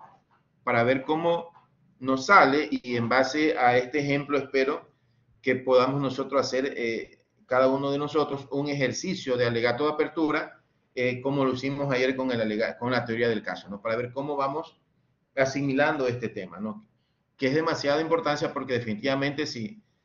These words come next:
si no sabemos presentar un caso en, en un juicio, ¿cómo podemos aspirar a que podemos hacer un correcto examen, a un correcto contraexamen, a una correcta actividad, eh, probatoria en general y a los alegatos de clausura, ¿no?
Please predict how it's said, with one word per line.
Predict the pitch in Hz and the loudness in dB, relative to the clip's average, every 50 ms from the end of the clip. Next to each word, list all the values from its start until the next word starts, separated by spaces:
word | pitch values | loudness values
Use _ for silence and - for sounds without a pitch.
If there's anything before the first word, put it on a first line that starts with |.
| _ _ _ | _ _ _
si | _ - - 127 | _ -8 -4 -2
no | 117 127 135 | 0 0 0
sabemos | 123 151 147 160 165 151 | 2 0 0 0 0 -2
presentar | - 143 135 143 123 - 139 156 | -2 -4 -4 -2 0 0 2 2
un | 160 156 - | 2 0 0
caso | - 147 - - - - 135 135 127 92 73 | 2 4 4 4 2 0 -2 -2 -2 -2 -4
en, | 98 113 110 104 82 | -4 -4 -4 -4 -4
en | 107 117 123 | -4 -4 -4
un | 135 131 | -4 -4
juicio, | 131 147 151 143 - 131 - - | -4 -4 -4 -4 -6 -8 -8 -6
¿cómo | - 156 160 170 170 - - _ _ _ - | -6 -6 -4 -6 -6 -8 -10 _ _ _ -4
podemos | 139 135 135 135 143 156 156 156 151 | -2 0 0 0 -2 -2 -4 -4 -4
aspirar | 147 147 143 143 143 135 131 131 - - - _ _ _ _ _ _ | -4 -2 0 2 4 4 4 2 -2 -10 -16 _ _ _ _ _ _
a | - 120 123 | -2 -2 0
que | 127 127 | 0 -2
podemos | 123 127 127 127 135 143 147 | 0 2 2 2 2 0 -2
hacer | 139 131 - 139 | -2 -2 -2 -2
un | 135 139 131 | -2 -2 -2
correcto | 131 131 131 127 135 135 131 131 139 139 - - | -2 0 2 2 2 0 0 -2 -2 -2 -2 -2
examen, | 123 123 - - 160 151 147 135 131 127 120 120 113 | -4 -4 -2 0 2 2 2 2 0 -2 -2 -4 -4
a | - 123 | -2 -2
un | 123 127 127 | -2 -2 0
correcto | 127 131 131 127 127 127 - 131 127 123 107 - - | 0 0 2 2 0 -2 -2 -2 0 0 -2 -4 -4
contraexamen, | 139 139 131 110 117 110 - - 170 160 151 135 131 127 127 131 - - _ _ _ _ _ _ | -4 -4 -2 -2 -4 -4 -2 0 2 2 2 2 0 -2 -4 -6 -12 -16 _ _ _ _ _ _
a | - 127 | 2 2
una | 139 143 147 143 139 | 4 4 4 0 2
correcta | 139 135 127 131 139 139 135 - 147 143 139 - - | 2 2 2 4 2 0 0 2 2 4 4 4 4
actividad, | 135 131 131 - 135 127 127 127 131 135 143 143 139 - | 2 0 2 0 0 0 2 4 6 6 6 6 4 2
eh, | 127 123 120 120 117 117 113 107 101 92 - - _ _ _ _ _ _ _ _ _ _ _ _ _ - | -2 -2 -2 0 0 0 -2 -2 -4 -6 -8 -14 _ _ _ _ _ _ _ _ _ _ _ _ _ 0
probatoria | 147 147 139 135 127 123 - - 151 156 156 147 | 2 4 6 6 4 4 4 4 4 4 4 2
en | 143 135 | -2 -2
general | 131 127 131 131 135 151 151 143 135 131 131 - | -4 -4 0 0 2 4 4 4 2 2 -2 -4
y | 135 127 | -2 0
a | 123 | 0
los | 123 120 123 | 0 0 0
alegatos | 117 113 110 113 117 117 120 120 | 0 0 0 0 -2 -2 -4 -6
de | 113 - | -6 -4
clausura, | 107 104 98 - - 98 90 - - - | -4 -4 -6 -6 -8 -12 -12 -12 -12 -12
¿no? | 113 139 - | -14 -14 -14